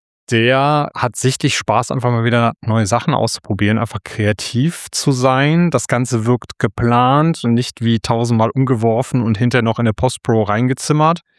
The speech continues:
sondern da ist für mich so eine erkennbare Vision, so ein erkennbarer Stil dahinter.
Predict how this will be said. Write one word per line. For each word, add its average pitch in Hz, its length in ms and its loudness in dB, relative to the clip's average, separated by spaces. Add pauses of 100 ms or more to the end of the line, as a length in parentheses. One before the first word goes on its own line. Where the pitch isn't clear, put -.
(320)
sondern 117 280 2
da 117 80 2
ist - 400 -4
für - 240 -4
mich 113 380 0
so - 140 -2
eine 117 320 2
erkennbare 123 720 -4
Vision, 107 460 0
so 147 60 0
ein 117 80 2
erkennbarer 107 500 0
Stil 120 320 -2
dahinter. 160 540 2